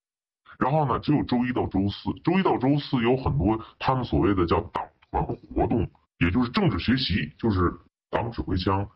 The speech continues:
啊，这个时间又占用了大部分时间，再去掉杂七杂八的一些，呃，出公差呀、搞卫-，什么搞卫生啊，迎接检查呀，所有这些，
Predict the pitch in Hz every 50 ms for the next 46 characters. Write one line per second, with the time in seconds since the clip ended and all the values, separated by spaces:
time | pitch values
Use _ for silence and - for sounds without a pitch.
0 | _ _ _ _ _ _ - 92 92 92 - - - - 226 208 - 107 - -
1 | 101 101 104 104 101 98 98 143 131 110 101 90 82 78 76 76 - - - 82
2 | 80 76 71 - - - - - - 62 60 - - - - - _ _ 151 139
3 | 117 95 - - - - - - 143 - 98 90 - - - - 90 90 - -
4 | 117 - - 107 85 92 101 104 104 107 98 87 76 78 76 73 - - 78 78
5 | 76 - - - - - _ - 95 - - - - - - 101 104 113 110 110
6 | 107 - - 107 104 107 104 95 92 87 87 - - 95 95 - 82 78 - -
7 | - 80 85 87 90 90 92 87 80 82 78 - - 117 113 107 95 - 73 -
8 | - 90 101 104 110 107 98 - 78 76 - - 80 78 - - 98 110 107 98
9 | - - - - 104 104 87 80 73 65 - 73 76